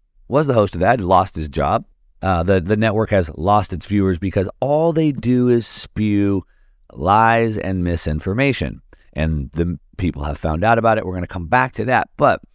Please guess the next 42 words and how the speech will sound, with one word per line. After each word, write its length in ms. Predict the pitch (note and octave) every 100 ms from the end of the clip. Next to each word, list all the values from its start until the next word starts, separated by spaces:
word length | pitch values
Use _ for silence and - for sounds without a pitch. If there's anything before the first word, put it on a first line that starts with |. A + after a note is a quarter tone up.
| _
it's 160 | - F2
just 220 | G#2+ -
rich 420 | D#2 A#2+ F#2+ -
that 300 | G2 F2 E2 -
<laughs> 100 | -
it's 140 | - G2
ironic, 720 | F2 F2+ B2+ B2 G2+ F#2 - _ -
uh, 180 | G2+ F#2
that 140 | G2+
it, 160 | F#2+ F#2+
it's 240 | F2+ - - _ _
this 240 | F2+ B2+ -
guy, 280 | F#2 D#2+ D#2
Brian 420 | G#2 A2 G#2 F2+
Stelter, 600 | - A#2 A2 - D#2+ D#2+ - _
the 80 | G2
guy 400 | A#2+ A#2+ G#2 F#2
who, 300 | A2 G2+ F2+ _ _
uh, 260 | F2+ E2+ D#2+
helped 320 | A#2+ A#2+ -
drive 280 | A2+ A2 F#2+
that, 260 | F#2+ F2
um, 320 | F#2+ F2 E2+ -
network 340 | F#2+ E2 F2+
into 140 | F#2
the 80 | E2+
ground 260 | D#2+ F#2+ E2+
because 600 | E2 - D3+ C3 G2+ -
he 120 | - G2
continues 360 | F2 F2+ D#2+
to 80 | D2+
peddle 220 | E2+ D#2
these 180 | D2 C#2+
lies, 300 | D2 C#2+ D2+ -
is 220 | - D#3 C3
the 80 |
one 200 | A2+ G#2
hosting 460 | G2+ A#2 A2+ - F#2+
a 60 | D#2
panel 520 | D#3+ - A#2 G2+ C3 _ _
<laughs> 400 | - F#2+ _ -
called 500 | - C3+ G#2+ G2